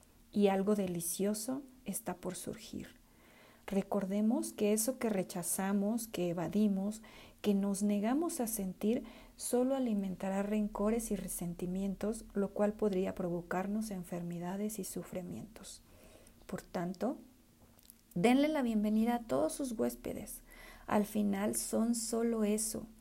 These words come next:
visitantes, no se quedan para siempre. Y,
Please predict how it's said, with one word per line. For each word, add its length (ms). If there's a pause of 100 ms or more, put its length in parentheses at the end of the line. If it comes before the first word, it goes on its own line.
(320)
visitantes, 1120 (280)
no 240
se 220
quedan 360
para 260
siempre. 580 (460)
Y, 360